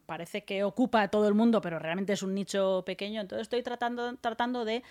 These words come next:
acercarme más a este tipo de perfil que te decía, el trabajador por cuenta ajena, mm, qué, qué tipo de inquietudes puede estar buscando. Hay mucha gente que ni siquiera sabe de todo este mundo. Entonces sí me acerco a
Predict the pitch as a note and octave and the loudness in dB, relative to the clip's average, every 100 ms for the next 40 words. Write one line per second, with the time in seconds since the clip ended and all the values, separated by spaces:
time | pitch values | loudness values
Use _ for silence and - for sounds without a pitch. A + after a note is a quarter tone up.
0 | - - F#3+ F#3 F#3 G#3 G#3+ A#3 A#3 A#3+ | -20 -12 -8 -4 -4 -2 -2 -2 0 -2
1 | G#3+ F#3 - G#3+ A3 G#3+ G#3 F#3+ - A3 | -2 -6 -4 -6 -4 -4 -4 -6 -6 -6
2 | G#3 G3 G3 F#3 - C4 A#3+ A#3 A#3 - | -6 -6 -4 -6 -4 -2 0 0 -2 -10
3 | - - G3+ G3+ G#3 A3 G#3+ G#3 F#3+ G3+ | -20 -10 -2 0 2 0 -2 -6 -6 -6
4 | C#4 C4+ B3 A#3 A#3+ A#3+ - G#3 G3+ G3+ | -4 -2 -2 -2 0 -2 -4 -8 -6 -4
5 | A#3+ - - - - - A3+ A#3 A3 G#3+ | -2 -2 -4 -10 -10 -6 -6 0 0 2
6 | A3 G3 A3 G3+ G3+ G3+ - F#3+ F#3+ - | 0 0 0 0 -2 -2 -2 -4 -4 0
7 | C4 A3 A3+ A#3 A#3+ - G3+ F#3 F#3 C4+ | 2 0 0 -2 -2 -2 -2 -2 -2 0
8 | A3+ - A3+ G3+ F3+ E3 G3 F#3 - F#3 | 0 2 2 2 0 0 0 0 -2 -2
9 | A3+ G#3+ G#3 - - - - - - G3 | 0 0 -2 -4 -20 -20 -20 -20 -12 -6
10 | G#3 A3+ A3 - A3 A3 A3 G#3+ G#3 A3 | -2 -2 -2 -2 -2 0 0 -2 -4 -4
11 | A3 A#3 A3+ F#3 G3 G#3 G#3 | -4 -2 -2 0 -2 -2 -4